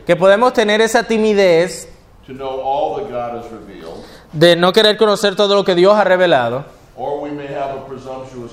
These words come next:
Speaker 2: curiosity
Speaker 1: O podemos tener una curiosidad presuntuosa
Speaker 2: to know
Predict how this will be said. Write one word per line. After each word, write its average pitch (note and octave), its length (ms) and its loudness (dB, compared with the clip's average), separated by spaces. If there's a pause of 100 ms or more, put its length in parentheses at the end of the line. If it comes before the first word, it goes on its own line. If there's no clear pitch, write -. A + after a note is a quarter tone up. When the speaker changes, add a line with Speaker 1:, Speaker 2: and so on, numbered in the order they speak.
Speaker 2:
curiosity A#2 680 -12
Speaker 1:
O E3 140 4
podemos F#3+ 320 4
tener G#3+ 240 2
una G#3 180 2
curiosidad F#3+ 600 4
presuntuosa G#3 1080 0
Speaker 2:
to C3 80 -18
know B2 560 -8